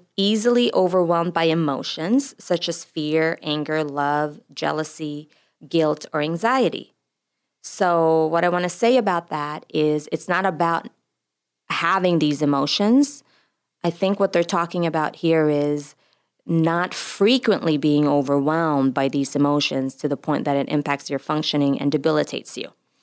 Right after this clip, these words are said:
So having more balance in your reactions and res-, and responses, in other words, okay? Number three, having lasting and satisfying personal relationships.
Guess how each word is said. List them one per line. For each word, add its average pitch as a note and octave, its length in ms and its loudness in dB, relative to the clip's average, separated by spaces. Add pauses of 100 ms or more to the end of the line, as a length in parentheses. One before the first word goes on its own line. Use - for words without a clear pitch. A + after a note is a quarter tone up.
(260)
So E3+ 320 2
having G3+ 440 2
more F3+ 220 4
balance F3+ 640 0
in D#3+ 140 0
your D#3 140 2
reactions D3+ 640 -2
and D3 240 0
res-, - 320 -10
and E3+ 220 0
responses, F3 720 0
in C#3 160 -6
other B2+ 220 -10
words, - 400 -16 (420)
okay? D#3 520 -6 (580)
Number F#3+ 240 4
three, C4 480 -2 (540)
having G#3+ 420 2
lasting B3+ 680 2
and F3+ 160 0
satisfying F#3 920 0 (120)
personal G3+ 760 2
relationships. - 1000 -2